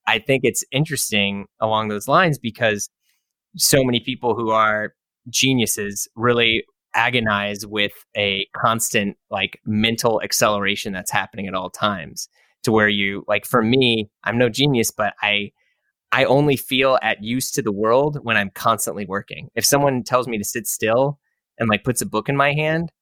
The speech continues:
I'm like, "Well, wait, wait, what is this? Hold on, hold on, hold on." What, what, you know? So being that you've done this, you've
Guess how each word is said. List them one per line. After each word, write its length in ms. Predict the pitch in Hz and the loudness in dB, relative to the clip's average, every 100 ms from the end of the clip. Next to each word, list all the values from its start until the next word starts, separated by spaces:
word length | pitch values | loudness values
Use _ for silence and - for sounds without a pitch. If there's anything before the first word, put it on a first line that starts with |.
| _ - | _ -2
I'm 100 | 123 | 2
like, 140 | 117 120 | 2 4
"Well, 100 | 120 | 4
wait, 240 | 123 120 | 4 4
wait, 120 | 117 | 2
what 140 | 120 113 | 0 0
is 120 | 101 | -2
this? 180 | - - | -10 -2
Hold 160 | 127 | 2
on, 120 | 120 | 4
hold 140 | 123 135 | 4 0
on, 100 | 165 | 0
hold 160 | 113 | -4
on." 40 | 98 | -4
What, 160 | 120 | -4
what, 120 | 127 - - | -4 -6 -2
you 100 | 131 | 2
know? 260 | 107 107 _ _ _ _ - - _ - | 4 2 _ _ _ _ -20 -20 _ 0
So 280 | 151 151 143 - 127 | 4 4 4 -2 -2
being 340 | 151 175 165 147 - | 2 4 4 0 0
that 160 | 131 131 | -2 -2
you've 160 | 127 | -4
done 260 | 120 139 139 | 0 0 0
this, 400 | 127 - - - _ _ _ - | -2 -2 -6 -8 _ _ _ -4
you've 180 | 120 | -2